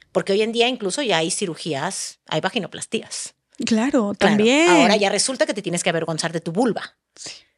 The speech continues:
Speaker 1: Y ahora, o sea, imagínate a qué
Speaker 2: Es que
Speaker 1: grado, ¿no? Entonces, cada vez te creo nuevas inseguridades y te vendo productos nuevos para arreglar tu cuerpo. Te voy a contar aquí una anécdota. Una vez fui a una,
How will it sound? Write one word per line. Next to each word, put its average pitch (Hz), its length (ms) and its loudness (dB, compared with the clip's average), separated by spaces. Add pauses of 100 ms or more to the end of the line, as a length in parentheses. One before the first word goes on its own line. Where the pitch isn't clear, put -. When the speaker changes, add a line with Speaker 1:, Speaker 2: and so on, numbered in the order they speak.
(140)
Speaker 1:
Y 185 80 4
ahora, 170 500 4
o - 40 0
sea, 269 120 4
imagínate 370 480 2
a 370 40 4
qué 285 100 2
Speaker 2:
Es 254 40 6
que 220 60 0
Speaker 1:
grado, 254 420 4
¿no? 185 240 4
Entonces, 269 320 2
cada 370 300 4
vez 381 240 2
te 294 120 2
creo 226 280 2
nuevas 247 360 2
inseguridades 302 800 0 (300)
y 359 80 4
te 381 140 6
vendo 415 220 4
productos 302 460 2
nuevos 170 320 0
para 170 240 4
arreglar 185 560 2
tu 180 140 -10
cuerpo. - 320 -12 (380)
Te 240 80 4
voy 302 40 6
a - 40 2
contar 359 240 6
aquí 294 120 -2
una 262 240 2
anécdota. 175 460 -4
Una 220 160 -4
vez 220 180 -6
fui 208 380 -8 (560)
a 170 100 0
una, 180 500 -4